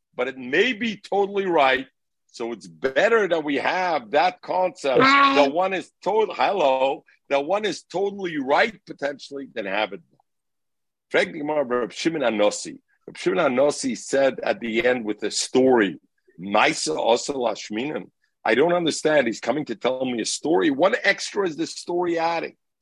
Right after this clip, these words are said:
Speaker 1: Zog the Gemara, "Loi. Bebari,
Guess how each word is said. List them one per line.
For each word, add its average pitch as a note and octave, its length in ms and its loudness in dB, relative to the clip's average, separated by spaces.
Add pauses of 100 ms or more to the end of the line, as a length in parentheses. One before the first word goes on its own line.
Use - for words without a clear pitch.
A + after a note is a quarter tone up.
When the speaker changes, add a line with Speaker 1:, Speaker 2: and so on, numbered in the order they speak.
(460)
Speaker 1:
Zog C#3+ 220 -4
the C#3 60 -6
Gemara, A2+ 320 4
"Loi. G2+ 480 -2 (840)
Bebari, C#3+ 960 4